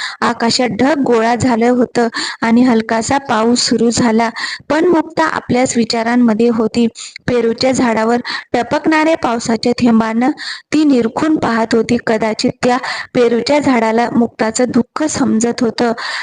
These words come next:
त्या झाडातच अश्रू पण पावसाच्या थेंबाच्या रूपात पानावरून वाहत होते. "मुक्ता, काय झालं? कसला विचार करतेस?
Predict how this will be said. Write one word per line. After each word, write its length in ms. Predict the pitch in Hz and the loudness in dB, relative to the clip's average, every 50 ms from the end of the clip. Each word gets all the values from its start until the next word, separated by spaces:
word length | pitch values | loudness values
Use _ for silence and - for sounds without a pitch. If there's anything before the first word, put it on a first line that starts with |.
| - - | -8 -2
त्या 180 | - 320 359 381 | 0 0 2 2
झाडातच 560 | 370 339 311 302 285 294 285 - 311 311 - - - - | 0 0 0 0 0 0 0 -2 -2 -4 -4 -4 -4 -4
अश्रू 280 | 233 - - 220 226 | -4 -2 -2 -2 -2
पण 220 | 220 - 254 254 254 | 0 0 0 0 0
पावसाच्या 540 | 247 233 226 233 220 - 240 214 - 247 254 240 | 0 0 0 0 0 0 -2 0 0 0 0 2
थेंबाच्या 500 | 233 247 226 208 214 214 214 - - 262 285 - - - - - - | 2 2 2 2 0 -4 -4 -4 -4 -4 -4 -6 -8 -10 -10 -6 -2
रूपात 380 | - 226 226 220 - - 269 294 | -2 0 0 0 -2 -2 -4 -4
पानावरून 760 | 285 - - 262 240 226 226 233 254 269 254 226 226 247 269 | -6 -6 -6 -4 -2 -2 -2 -2 0 0 0 2 2 4 4
वाहत 460 | 277 262 233 233 226 220 233 233 - | 4 4 2 2 0 0 -2 0 0
होते. 360 | 233 240 226 - - 240 226 233 - _ _ _ _ _ _ _ _ _ _ _ _ _ _ _ _ _ _ _ _ _ - - - - - - - - | 0 0 0 2 0 0 0 -2 -4 _ _ _ _ _ _ _ _ _ _ _ _ _ _ _ _ _ _ _ _ _ -20 -18 -16 -16 -16 -8 -2 0
"मुक्ता, 360 | 233 233 226 - - 254 240 | 0 0 0 0 -4 -4 -4
काय 300 | - - 262 269 302 349 | -4 -2 -2 0 0 0
झालं? 340 | 339 320 277 240 240 254 269 | 0 0 0 0 0 0 0
कसला 400 | 262 - 220 220 - - 269 294 | 0 0 -2 -2 0 0 2 2
विचार 340 | 330 359 294 - 254 233 226 | 2 2 2 2 0 0 0
करतेस? 560 | 226 - 220 220 220 - 247 247 233 - - | 0 0 -2 -2 0 0 0 0 0 -2 -4